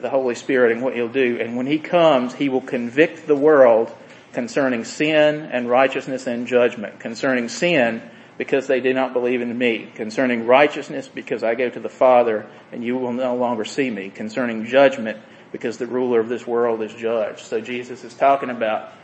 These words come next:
the necessary role of the Spirit there, bringing, like we talked about, bringing that conviction that, that leads to repent-,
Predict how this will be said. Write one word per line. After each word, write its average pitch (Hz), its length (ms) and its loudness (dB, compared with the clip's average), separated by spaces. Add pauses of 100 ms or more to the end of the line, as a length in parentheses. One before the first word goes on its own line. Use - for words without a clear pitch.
(240)
the 127 80 -6
necessary 135 600 2
role 127 420 2
of 113 60 -2
the 110 80 -10
Spirit 123 540 0
there, 110 380 -2 (720)
bringing, 131 340 2
like 120 240 0
we 120 160 -6 (240)
talked 135 280 4
about, 113 360 0
bringing 120 300 -6
that 113 160 -4
conviction 117 720 -6
that, 110 280 -10
that 113 240 -2
leads 120 300 -6
to 135 100 -6
repent-, 113 520 -6